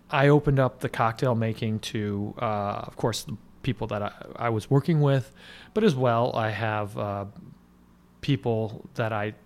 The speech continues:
call from time to time, Matt McBride, some other people that, uh, when I do wanna upgrade, uh, the cocktail list, I'll consult with them. And it's a very loose consortium of people that I'll talk to.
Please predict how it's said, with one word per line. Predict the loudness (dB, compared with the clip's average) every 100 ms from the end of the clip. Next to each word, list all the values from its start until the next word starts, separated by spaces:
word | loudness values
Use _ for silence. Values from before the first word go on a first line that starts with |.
| -16
call | -6 -2 0 -2
from | -4 -6
time | -6 -4
to | -4
time, | -4
Matt | -4 -6
McBride, | -6 -2 2 2 2 2 2 0 0
some | -2
other | -2 -2
people | -4 -4 -2 -2 -4 -10 -20 -20 -20 -20 -20 -4
that, | 0 0 -2 -4
uh, | -2 -2 -6 -10 -12
when | -4 -2 0
I | 0
do | 0 0
wanna | 0 -2
upgrade, | -6 -2 -2 0 -2 -4
uh, | -6 -4 -4 -4 -4 -6 -8 -10 -10 -10 -10 -12 -10
the | -2
cocktail | 0 2 0 0
list, | 0 -2 -2
I'll | -2
consult | -4 -4 0 -2 -2
with | -6
them. | -4 -4 -6 -10 0
And | 4
it's | 4
a | 4
very | 4 2
loose | 2 0 0 -2
consortium | -4 -4 -4 -4 -6
of | -8
people | -8 -8 -8
that | -10 -8
I'll |
talk | -10 -12 -12
to. | -10 -10